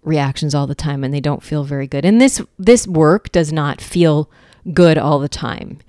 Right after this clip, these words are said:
And you will find yourself not being able to remain calm at all times. Again, this is not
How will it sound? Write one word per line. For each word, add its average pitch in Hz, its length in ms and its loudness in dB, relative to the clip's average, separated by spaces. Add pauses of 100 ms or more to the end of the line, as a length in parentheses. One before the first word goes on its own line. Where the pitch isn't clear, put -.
(380)
And 147 580 -2 (240)
you 156 480 0
will 151 380 2
find 151 340 -4
yourself 139 640 -4 (1000)
not 156 360 -2
being 156 300 0
able 151 240 -2
to - 120 -8
remain 147 300 -4
calm 143 320 -6
at 139 80 -6
all 139 100 -6
times. - 380 -12
Again, 147 560 -2 (200)
this 170 220 0
is 151 240 -4
not 143 400 -4